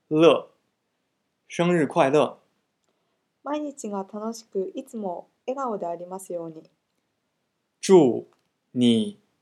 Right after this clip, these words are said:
Speaker 1: 天天快乐，笑口常开。祝你天天快乐，笑口常开。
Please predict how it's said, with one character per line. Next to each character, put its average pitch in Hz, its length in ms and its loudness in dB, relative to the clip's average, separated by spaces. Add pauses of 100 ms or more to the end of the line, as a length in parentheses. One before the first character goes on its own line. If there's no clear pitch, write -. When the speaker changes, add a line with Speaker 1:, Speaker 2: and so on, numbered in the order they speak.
(240)
Speaker 1:
天 151 500 -4 (380)
天 151 460 -4 (460)
快 117 460 -2 (440)
乐， 156 380 2 (720)
笑 - 560 2 (480)
口 - 420 -4 (460)
常 123 500 0 (420)
开。 147 400 2 (1000)
祝 170 160 2
你 120 100 4
天 170 220 0
天 175 180 0
快 151 240 4
乐， 117 320 4
笑 151 280 2
口 - 260 -14
常 117 260 -6
开。 135 360 -2